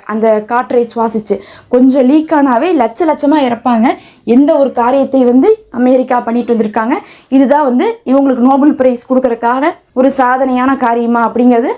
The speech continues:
நீங்களே சொல்லுங்க. அதெல்லாம் சரி, இப்ப ஈரான் என்ன பண்ணாங்கன்னு கேட்டீங்கன்னா, இஸ்ரேல்ல ஒரு பத்து இடம், அதாவது ஒரு இடம் ரெண்டு இடம்லாம் வந்து தாக்கிட்டு இருந்தாங்களா? கிடையாது. இந்த தடவை வந்து பத்து இடம், முக்கியமான இடம், ஐஃபா, டெல் அவீவ், வடக்கு இஸ்ரேல்,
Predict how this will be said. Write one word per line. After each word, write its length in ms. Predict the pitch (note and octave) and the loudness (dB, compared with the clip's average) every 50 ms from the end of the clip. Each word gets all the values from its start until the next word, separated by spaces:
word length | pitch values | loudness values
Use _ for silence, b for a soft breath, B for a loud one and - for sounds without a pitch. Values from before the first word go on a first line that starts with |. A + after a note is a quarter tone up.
| - _ _ | -10 _ _
நீங்களே 380 | - A#3+ C4+ C#4+ C#4+ C4+ C4+ C#4 | -2 0 2 2 2 2 2 0
சொல்லுங்க. 400 | C4+ - A#3+ A3 G#3 G3+ - - _ _ _ _ _ _ _ _ _ _ _ | 0 -2 -4 -4 -4 -4 -6 -8 _ _ _ _ _ _ _ _ _ _ _
அதெல்லாம் 380 | - - A#3+ C4 D4 D#4+ D#4 D#4 | -6 -4 -2 0 0 0 0 0
சரி, 240 | D#4 C4+ C4 C4 E4 | 0 0 0 2 0
இப்ப 180 | E4 - - | 0 0 0
ஈரான் 300 | C4 B3+ C#4 E4 E4+ D#4+ | 0 2 2 2 2 2
என்ன 180 | D4 C#4 C4+ C4+ | 0 0 0 0
பண்ணாங்கன்னு 500 | C4 C4+ B3+ B3 A#3+ B3 B3 B3 B3+ B3 | 0 0 0 0 0 0 0 0 0 0
கேட்டீங்கன்னா, 360 | B3 A3 A#3 A3 G#3+ G#3+ A3+ C#4+ D4 D4+ B B B B | 0 0 -2 -2 -2 -2 -4 -4 -4 -6 B B B B
இஸ்ரேல்ல 580 | - A3+ A3 - D4+ E4+ E4+ D#4 C4+ A3+ A#3 D#4 | -8 -6 -4 -2 0 2 2 2 2 2 2 2
ஒரு 120 | D4 A#3+ | 0 0
பத்து 380 | A3+ - G#3+ G#3 G#3+ - - F4+ | 0 -2 -4 -4 -4 -4 -2 0
இடம், 320 | D#4 C4+ C#4 C4+ - - - _ _ - | 0 0 0 -2 -4 -6 -16 _ _ -8
அதாவது 280 | G#3+ A3 A#3+ B3 B3+ | -4 -2 0 2 2
ஒரு 180 | B3 B3 B3 C4+ | 2 2 2 2
இடம் 200 | C4 B3+ C#4+ D4 | 0 2 2 2
ரெண்டு 220 | C4 C4 B3 B3+ | 2 2 0 0
இடம்லாம் 340 | B3+ B3+ B3 B3+ C4 C4+ C4+ | 0 0 0 0 0 0 0
வந்து 120 | B3+ C4 C4 | 0 0 0
தாக்கிட்டு 300 | B3+ B3 B3+ B3+ C4 C4+ | -2 -4 -4 -4 -4 -4
இருந்தாங்களா? 380 | A#3+ A#3 A3+ A3+ A#3 A#3 A#3+ | -2 -2 -2 -2 0 -2 -2
கிடையாது. 480 | A#3 A#3+ A3+ A#3 A#3+ A#3+ G#3+ F#3+ E3 - B B B B | -2 0 0 2 0 0 0 -4 -6 -8 B B B B
இந்த 140 | B A3 A3 | B 0 0
தடவை 260 | A3+ A3+ C4+ D4 C4+ | 2 2 2 2 0
வந்து 140 | C4 D#4 - | -2 -2 -2
பத்து 440 | - C#4 C#4 C#4 _ _ - F#4+ F4 | -4 -4 -4 -6 _ _ 0 0 2
இடம், 260 | C4 A#3 D4 C4+ A3 | 2 0 0 0 0
முக்கியமான 480 | A3+ B3+ B3 - D#4 D4+ C#4 C#4 C#4+ | -2 -2 0 2 2 2 2 2 2
இடம், 220 | C4+ A#3 A3 G#3+ G#3+ B B B B | 2 2 0 -2 -6 B B B B
ஐஃபா, 500 | B G#3 B3+ C4+ C4 C4+ C#4 A#3+ A#3 A#3 A#3 B B B B | B 0 2 2 2 0 0 0 0 0 -2 B B B B
டெல் 220 | - B3 B3 C4+ | -4 -2 0 0
அவீவ், 400 | C#4 C4+ A#3+ B3 A#3 A#3+ B3 - | 0 0 0 -2 -2 -2 -2 -2
வடக்கு 340 | - G#3+ A#3 C#4 D4+ - D4 | -2 -2 -2 -2 -2 0 -2
இஸ்ரேல், 440 | C4 A#3+ - - A#3 A3 A3 A#3 A#3 | -2 -2 -2 -2 0 0 0 -2 -4